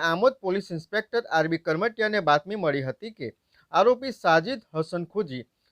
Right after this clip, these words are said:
સમા હોટલ ખાતે આવેલ છે, જેથી બાતમીને આધારે આમોદ પોલીસે ખરાઈ કરી અધિક હેડ કોન્સ્ટેબલ અંબારામ તથા કોન્સ્ટેબલ નિકુંજને સાથે રાખી આરોપીને સમા હોટલ ખાતેથી અટક કરી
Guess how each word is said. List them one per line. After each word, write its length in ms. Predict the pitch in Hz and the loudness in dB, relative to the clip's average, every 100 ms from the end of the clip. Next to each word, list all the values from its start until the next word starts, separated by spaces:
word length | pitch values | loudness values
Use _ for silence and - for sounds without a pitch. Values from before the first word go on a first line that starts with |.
| _ 175 | _ 0
સમા 220 | 190 254 190 | 4 6 6
હોટલ 320 | 180 190 190 | 6 4 0
ખાતે 240 | 170 170 202 - 165 | 0 0 -2 2 4
આવેલ 240 | 170 170 165 | 4 2 0
છે, 120 | 151 104 _ _ _ _ - | -6 -8 _ _ _ _ -4
જેથી 260 | 196 247 170 | -4 0 6
બાતમીને 420 | 160 160 233 240 - 160 | 6 4 -4 -4 -2 0
આધારે 380 | 143 202 175 117 _ _ _ | 6 6 6 0 _ _ _
આમોદ 360 | 151 175 269 269 | -4 2 2 2
પોલીસે 360 | 196 185 - 190 160 | -4 -4 -6 -6 0
ખરાઈ 280 | 151 156 196 | 4 4 2
કરી 220 | 196 117 - _ _ _ - | -2 -4 -10 _ _ _ -4
અધિક 360 | 151 226 185 - 165 | -2 0 -2 0 2
હેડ 200 | 196 - | 2 0
કોન્સ્ટેબલ 520 | 170 - 208 208 180 160 | -2 -2 -2 0 0 2
અંબારામ 360 | 160 180 254 233 | 6 4 4 -2
તથા 240 | 170 160 | -4 -2
કોન્સ્ટેબલ 480 | 165 165 214 220 214 170 | -4 -4 -4 -2 -2 -2
નિકુંજને 400 | 160 220 226 233 - | -4 -6 -2 -2 0
સાથે 340 | 135 147 151 | -2 0 0
રાખી 320 | 202 - 113 - _ _ - | 0 -2 -18 -20 _ _ 0
આરોપીને 580 | 156 190 262 269 220 214 | 6 6 6 0 -2 -2
સમા 400 | - 170 175 247 175 | -2 -2 2 2 4
હોટલ 300 | 180 190 202 - | 4 2 -4 -2
ખાતેથી 520 | 156 156 220 - 233 160 | -2 0 -2 -2 -4 -4
અટક 220 | - 160 - | -4 -6 0
કરી 240 | 202 156 | 0 0